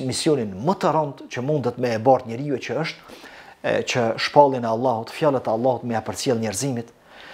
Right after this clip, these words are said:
e, prap edhe ata e bënin jetën e tyre, punonin, e, të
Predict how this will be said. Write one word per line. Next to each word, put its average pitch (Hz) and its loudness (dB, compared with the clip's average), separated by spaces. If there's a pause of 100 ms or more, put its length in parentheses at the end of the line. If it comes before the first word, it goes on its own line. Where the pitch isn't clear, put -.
(320)
e, 220 4 (1000)
prap 165 0 (480)
edhe 147 2
ata 135 -4 (420)
e 107 -4
bënin 123 0
jetën 147 -2
e 135 -2
tyre, 156 -2 (240)
punonin, 151 0 (920)
e, 113 -2
të 113 -4